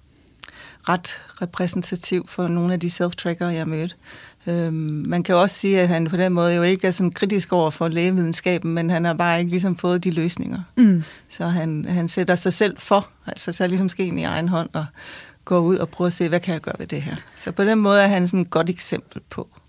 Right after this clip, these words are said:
Speaker 1: den her quantified self-bevægelse.
Speaker 2: Ja, og altså, det lyder fuldstændig, han siger jo, at han har taget ti tusind billeder af sin mad, og, øh, hvad var det, han sagde, registreret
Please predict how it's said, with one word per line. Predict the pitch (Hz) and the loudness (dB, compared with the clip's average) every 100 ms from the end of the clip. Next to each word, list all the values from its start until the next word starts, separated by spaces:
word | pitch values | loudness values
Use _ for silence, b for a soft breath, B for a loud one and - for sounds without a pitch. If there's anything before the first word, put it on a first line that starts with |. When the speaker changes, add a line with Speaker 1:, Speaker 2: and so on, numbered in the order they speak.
| - - | -20 -10
Speaker 1:
den | 165 | -4
her | 156 147 | -4 -4
quantified | - 170 190 180 220 | -2 0 0 0 -2
self-bevægelse. | - 165 156 - 165 160 165 - 196 B B B B - | 0 -2 -4 -8 -8 -8 -8 -10 -12 B B B B 2
Speaker 2:
Ja, | 220 277 | 4 4
og | - 226 | 2 0
altså, | - 175 | 0 0
det | 214 214 | 2 2
lyder | 240 | 2
fuldstændig, | 202 240 240 202 | 2 -2 2 4
han | 202 | 2
siger | - | 2
jo, | 254 | 2
at | |
han | 208 | 4
har | 185 | 2
taget | 196 214 226 | 2 -2 0
ti | - 311 - | 2 0 -2
tusind | - 277 - 190 | -4 -4 0 0
billeder | 170 220 240 226 | 2 4 4 4
af | - 170 | 2 2
sin | 190 190 | 2 4
mad, | 190 208 233 - | 4 2 2 0
og, | 185 165 147 131 | 2 2 2 2
øh, | 131 | 2
hvad | 208 | 2
var | 196 | 2
det, | 208 | 2
han | |
sagde, | 196 208 | 0 0
registreret | 202 208 - 233 214 | 0 0 0 2 2